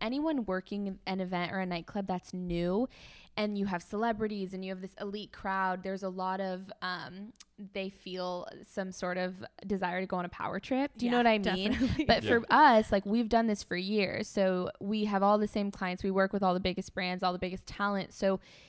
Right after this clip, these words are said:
Speaker 1: there's no power trip for us. I, we don't, there's no, like, game of, um,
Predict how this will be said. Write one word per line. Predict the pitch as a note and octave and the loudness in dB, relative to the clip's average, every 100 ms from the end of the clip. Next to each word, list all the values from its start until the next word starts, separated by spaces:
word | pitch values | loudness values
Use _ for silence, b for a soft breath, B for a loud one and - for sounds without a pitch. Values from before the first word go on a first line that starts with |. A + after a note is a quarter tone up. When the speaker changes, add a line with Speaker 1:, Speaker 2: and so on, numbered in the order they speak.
| B | B
Speaker 1:
there's | G3 A3+ A#3+ C4+ | 0 2 2 0
no | B3+ | 0
power | - A3+ B3 B3 | 2 4 4 4
trip | - A#3 | 0 -4
for | - - | -2 0
us. | A3+ A3+ A#3 - | 2 2 2 0
I, | A3+ A3+ A3 - | 0 0 -2 -4
we | G#3 A3+ A3+ | -6 -2 0
don't, | A3 G3+ - - G3+ G3+ | 2 0 -4 -10 -14 -6
there's | G#3 A3 A#3 | -4 -4 -2
no, | A3+ G#3 F#3+ | 0 0 0
like, | F#3+ F#3 F3 - - G3 | -4 -4 -4 -6 -16 -8
game | F#3+ F#3+ G3 F#3+ | -4 -2 -2 0
of, | F3 E3+ F3+ G3 | 2 0 -2 -6
um, | F3+ F#3 - F3+ G3+ | -4 -4 -6 -8 -10